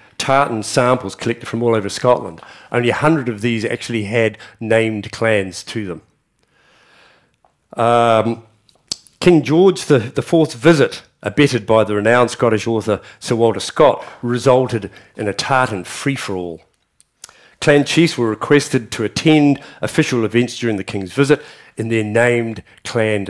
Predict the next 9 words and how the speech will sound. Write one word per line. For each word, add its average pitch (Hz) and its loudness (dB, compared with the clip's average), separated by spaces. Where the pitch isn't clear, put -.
tartans. 87 -4
Most 143 2
had 113 0
no 135 2
knowledge 123 2
of 110 -6
their 104 -6
authentic 104 -10
clan 98 -6